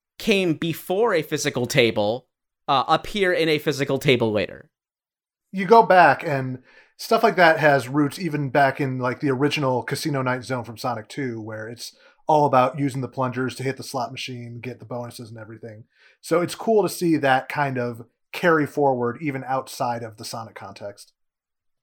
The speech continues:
Speaker 1: As pinball evolves and as pinball is forced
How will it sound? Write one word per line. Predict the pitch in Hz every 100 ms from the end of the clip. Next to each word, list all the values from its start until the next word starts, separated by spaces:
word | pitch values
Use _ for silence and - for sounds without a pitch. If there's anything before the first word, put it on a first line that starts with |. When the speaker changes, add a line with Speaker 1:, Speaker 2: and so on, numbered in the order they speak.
| _
Speaker 1:
As | 233 302 285
pinball | - 214 226 214 214 165
evolves | 131 127 127 151 170 165 -
and | 139 120
as | 135 143 147 -
pinball | - 143 147 147 147 -
is | 127 -
forced | - - - 120 135 156 - -